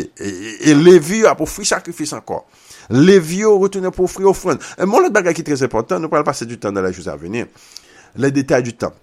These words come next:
Tanp la pa t fèt sèlman pou te vin ofri sakrifis pou le padon di peche.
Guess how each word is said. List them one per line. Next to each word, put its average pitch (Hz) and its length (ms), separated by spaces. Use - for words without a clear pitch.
Tanp 196 160
la 233 140
pa - 100
t - 80
fèt 170 160
sèlman 110 840
pou 143 100
te 131 160
vin 110 160
ofri - 160
sakrifis 101 400
pou 101 160
le 92 80
padon 85 320
di 80 80
peche. 87 460